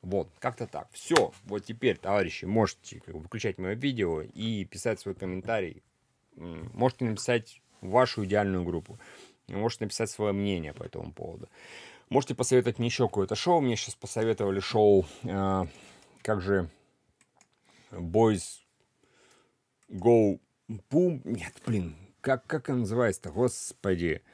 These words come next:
Э, Boys... Короче,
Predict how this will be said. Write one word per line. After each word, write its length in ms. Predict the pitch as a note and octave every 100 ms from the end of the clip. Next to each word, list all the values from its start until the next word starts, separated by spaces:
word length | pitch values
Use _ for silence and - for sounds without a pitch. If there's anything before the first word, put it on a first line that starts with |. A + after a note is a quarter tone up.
| - - - _
Э, 760 | - F2+ F#2 F2+ F2+ F2 F2 E2+ -
Boys... 720 | G2 F2 G#2 G2+ F#2+ - - - - _ _ _ _ _ _ _ - -
Короче, 500 | - C#3 C#3 D3 B2+